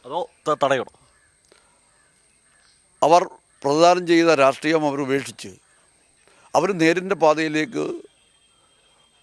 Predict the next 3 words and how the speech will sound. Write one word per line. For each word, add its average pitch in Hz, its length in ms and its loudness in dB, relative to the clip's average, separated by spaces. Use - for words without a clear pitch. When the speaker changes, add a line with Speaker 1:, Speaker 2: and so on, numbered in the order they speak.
Speaker 2:
വന്നാൽ 139 260 0
അത് 147 140 2
അംഗീകരിക്കുകയാണ് 170 640 -2